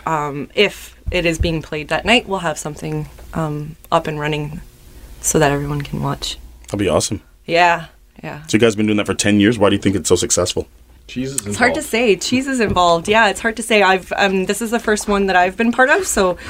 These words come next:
Speaker 1: um, in organizing and helping organize. But, uh, I think it's, it's popular because it's, we, we keep it h-, close to home, for one. We keep it very close to the plant. So, um, and then most of the attendees are from local communities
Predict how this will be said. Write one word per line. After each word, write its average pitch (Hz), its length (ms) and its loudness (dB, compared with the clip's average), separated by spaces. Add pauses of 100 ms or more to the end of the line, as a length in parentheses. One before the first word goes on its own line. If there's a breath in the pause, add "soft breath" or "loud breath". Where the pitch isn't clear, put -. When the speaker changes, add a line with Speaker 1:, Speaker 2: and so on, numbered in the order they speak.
(220 loud breath)
Speaker 1:
um, 170 480 2
in 180 140 -4
organizing 196 640 2
and 170 80 -4
helping 180 320 0
organize. 214 500 0
But, 175 340 0
uh, 175 400 6
I 196 100 0
think 269 180 -2
it's, 226 240 -2
it's - 440 -4 (200)
popular 214 340 0
because 185 380 -2
it's, - 280 -4
we, 185 380 -4
we 190 140 -4
keep 233 240 0
it - 60 -6
h-, - 60 -12 (160)
close 226 220 0
to 226 80 -2
home, 196 260 2
for 208 220 0
one. 190 340 4
We 202 100 -4
keep 170 220 -4
it - 40 -10
very 156 200 -2
close - 280 -4
to 139 80 -12
the - 60 -12
plant. - 340 0
So, 156 240 -4 (480 loud breath)
um, 156 640 -2
and 165 180 0
then 160 460 2
most 175 320 2
of 180 60 -2
the 165 300 2 (240)
attendees 170 480 0
are 160 120 0
from 156 420 -4
local 160 260 2
communities 156 640 -2